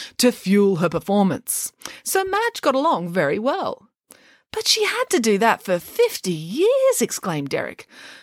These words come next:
"No, not at all," said Nanny Piggins. "After eight years, the shoes wore out, so Madge could stop. She worked in the snack van after that, making fairy floss for the remaining forty-two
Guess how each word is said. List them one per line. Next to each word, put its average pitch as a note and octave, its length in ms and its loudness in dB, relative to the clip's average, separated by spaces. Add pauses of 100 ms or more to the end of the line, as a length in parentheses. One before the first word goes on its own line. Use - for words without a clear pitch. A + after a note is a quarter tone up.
"No, G#3+ 560 4
not F3 260 2
at E3 100 4
all," - 320 0
said - 200 -4
Nanny C#3 220 -4
Piggins. - 480 -8 (360)
"After D#4+ 460 -2
eight B3 320 0
years, F3 360 -8
the A#3 120 0
shoes D#4+ 460 2
wore E3+ 360 0
out, B3 380 -2 (200)
so G#3+ 220 0
Madge D3+ 420 -2
could D3+ 160 -8
stop. - 420 -6 (440)
She - 160 4
worked F4 260 4
in E4 80 4
the E4+ 80 0
snack G4+ 340 -2
van - 220 -4
after - 260 -6
that, D#3 260 0
making A#3 300 0
fairy A#3 340 2
floss C#3+ 260 -4
for A3 60 -8
the A#3 160 2
remaining G3+ 300 0
forty-two F3+ 480 0